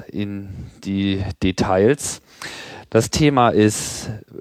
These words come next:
Kryptographie und insbesondere ein Blick auf die W E P-Verschlüsselung,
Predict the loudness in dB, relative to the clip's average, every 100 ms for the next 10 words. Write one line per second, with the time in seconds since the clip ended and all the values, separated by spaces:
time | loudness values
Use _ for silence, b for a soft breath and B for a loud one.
0 | -20 -6 -4 0 0 0 -2 -2 -4 0
1 | 2 2 2 -2 -4 -6 -2 0 2 4
2 | 6 4 2 -2 -4 -2 -2 -2 -6 -4
3 | -4 -4 -4 -2 0 0 0 -2 0 0
4 | 2 0 -2 -2 -4 0 0 0 -6